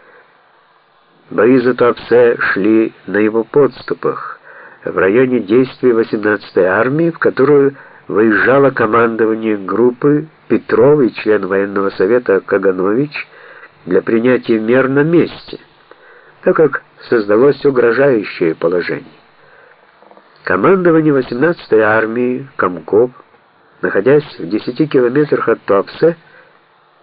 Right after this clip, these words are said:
имело крайне слабую связь с армией и даже не знало, что враг захватил Шаумян, создав таким образом прямую угрозу Туапсе.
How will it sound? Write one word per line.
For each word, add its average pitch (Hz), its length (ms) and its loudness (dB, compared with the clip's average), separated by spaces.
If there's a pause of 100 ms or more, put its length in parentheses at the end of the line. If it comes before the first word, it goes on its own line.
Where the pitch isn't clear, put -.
(340)
имело 139 580 2 (540)
крайне 180 500 0
слабую 117 420 2 (120)
связь 98 240 0 (100)
с - 40 -2
армией 151 500 0 (880)
и 101 100 0
даже 113 280 2
не 139 160 4
знало, 143 440 2
что - 260 0
враг 120 380 2
захватил 127 720 2
Шаумян, 113 800 0 (1800)
создав 101 420 0
таким 127 320 2
образом 127 440 2
прямую 156 580 2
угрозу 127 440 2
Туапсе. - 580 -4